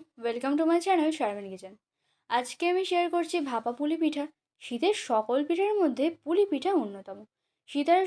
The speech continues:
সন্ধ্যায় বা সকালে এরকম ধোঁয়া ওঠা ভাপা পুলি পিঠে থাকলে একদম জমে যাবে। খুবই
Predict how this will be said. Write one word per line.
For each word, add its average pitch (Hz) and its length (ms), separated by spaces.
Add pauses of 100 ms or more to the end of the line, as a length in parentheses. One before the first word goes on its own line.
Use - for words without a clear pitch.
সন্ধ্যায় 330 540
বা 339 80 (120)
সকালে 233 360 (180)
এরকম 214 300 (160)
ধোঁয়া 214 240 (100)
ওঠা 311 140 (100)
ভাপা 285 280
পুলি 370 260
পিঠে 285 240 (140)
থাকলে 254 260 (200)
একদম 220 320 (200)
জমে 196 340
যাবে। 190 200 (640)
খুবই 320 260